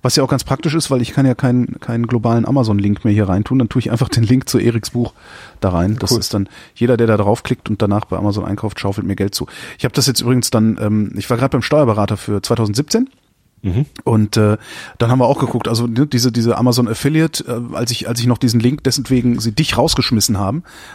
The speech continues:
Speaker 1: als ich den noch auf der Seite hatte bei mir, ähm, habe ich teilweise dreihundert Euro im Monat gekriegt. Und jetzt
Speaker 2: Wow.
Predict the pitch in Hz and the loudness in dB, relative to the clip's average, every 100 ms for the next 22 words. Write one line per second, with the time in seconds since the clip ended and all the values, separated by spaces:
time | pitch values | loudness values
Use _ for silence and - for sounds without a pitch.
0 | - 117 113 - 170 151 - - 107 107 | -6 -4 -2 0 2 2 -2 -4 -2 0
1 | 104 101 107 117 110 104 113 208 - _ | 0 0 -2 -2 -2 0 0 -2 -6 _
2 | - - - - _ - 110 110 110 110 | -20 -20 -20 -20 _ 0 2 4 2 0
3 | - _ _ _ _ 117 127 - 131 127 | -6 _ _ _ _ 0 0 0 -2 2
4 | 131 120 123 151 131 - 143 120 - _ | 2 2 2 4 2 2 2 2 -2 _
5 | 107 110 104 104 107 - 147 - _ _ | -2 0 0 -2 -6 -6 -8 -8 _ _
6 | - - - _ 120 117 135 - - | -20 -20 -20 _ -2 0 0 0 -4